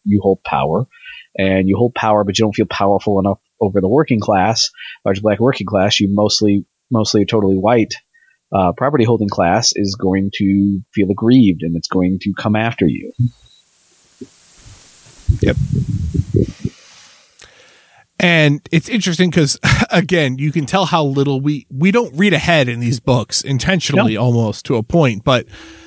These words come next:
Speaker 2: um, when, when you get to chapter eleven, the black proletariat in Mississippi and Louisiana, is Doctor Du Bois gonna go through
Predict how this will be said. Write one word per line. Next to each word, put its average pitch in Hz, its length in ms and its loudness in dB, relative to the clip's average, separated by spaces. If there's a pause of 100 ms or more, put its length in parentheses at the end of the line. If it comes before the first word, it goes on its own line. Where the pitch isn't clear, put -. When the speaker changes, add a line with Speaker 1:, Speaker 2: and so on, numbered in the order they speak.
(140)
Speaker 2:
um, 113 560 4 (420)
when, 156 380 2
when 165 200 2
you 156 100 2
get 208 140 0
to 202 80 -4
chapter 190 380 0
eleven, 143 720 2 (600)
the 143 240 2
black 165 520 0 (360)
proletariat 208 920 2
in 180 200 2
Mississippi 185 720 0
and 170 160 -2
Louisiana, 160 880 2 (760)
is 180 300 2
Doctor 240 280 0
Du 285 60 4
Bois 262 280 4
gonna 269 140 0
go 240 140 0
through 233 200 0